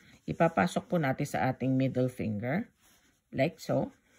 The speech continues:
At pagkatapos po <laughs> natin tumahi,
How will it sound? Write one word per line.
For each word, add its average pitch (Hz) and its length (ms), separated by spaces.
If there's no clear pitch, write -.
At - 160
pagkatapos 180 560
po - 140
<laughs> - 20
natin 208 400
tumahi, 202 880